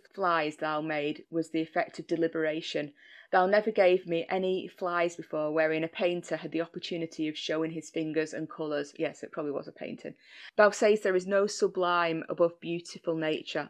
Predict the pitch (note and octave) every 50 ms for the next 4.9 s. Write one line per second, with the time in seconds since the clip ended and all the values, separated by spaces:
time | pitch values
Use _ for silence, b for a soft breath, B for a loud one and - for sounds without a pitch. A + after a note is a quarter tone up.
0 | _ - D#3+ E3 F3 F3 F3+ F3 F#3 F#3+ - - F#3 E3+ D#3 D#3+ - - F#3 E3+
1 | E3 E3 E3 - - D#3 D#3 D#3 - - - E3+ E3+ E3 E3+ - F3 - - -
2 | G#3+ A3 G#3+ G#3+ G#3 G#3+ - G3+ F#3+ F#3+ F#3+ F3+ E3 E3+ E3 E3 - F3 E3+ -
3 | - F3+ E3 D#3+ D#3+ D#3+ - - D#3 D#3 E3 E3 - - - D3+ C#3 - - -
4 | _ - E3+ E3 E3+ F3 E3 D#3+ E3 - - - A#2+ - - - -